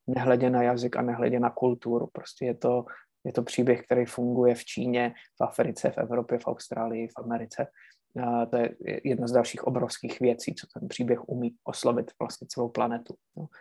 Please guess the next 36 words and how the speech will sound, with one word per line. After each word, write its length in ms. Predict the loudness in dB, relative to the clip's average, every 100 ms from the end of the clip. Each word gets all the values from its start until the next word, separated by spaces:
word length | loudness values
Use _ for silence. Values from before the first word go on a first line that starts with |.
| _
Žádný 300 | 2 4 6
jazyk 320 | 6 6 2 2
neumí 380 | -4 -2 -4
oslovit 400 | -4 -6 -6 -6
celou 300 | -10 -6 -6
planetu, 440 | -2 -4 -4 -6 -4
ale 140 | -4
příběh 360 | -4 -4 -4 -4
to 80 | -2
dokáže. 480 | -2 0 -4 -4 -12 _ -18 -16 -18 _
A 380 | 4 8 10 8
tak, 180 | 8 4 4
takže, 400 | 0 6 6 4
mm, 840 | -2 -6 -2 0 0 -2 -4 -6 -10 -10
od 160 | 2
těch 160 | 4 8
banálnějších 720 | 8 10 8 8 4 2 2
věcí, 280 | 4 4 4
takže 240 | 0 0
An-, 180 | -2 -2 -2
Avengers. 500 | 0 0 4 4 4 -2 -18 -18 -20 _
A 360 | 8 12 12 10
myslím 440 | 6 4 4 4
si, 100 | 2
že 120 | 4 4
každej 480 | 8 6 8 6
by 140 | 6 4
si 140 | 2
měl 240 | 0 2 2
přečíst 640 | 2 0 2 -2 -4 -6 -4
aspoň 420 | 0 0 2 2 6
jednou 340 | 6 6 4
za, 240 | 2 0 -2 -12 -14 _
za 80 | 0
svůj 320 | 0 4 4
život 380 | 6 4 6 4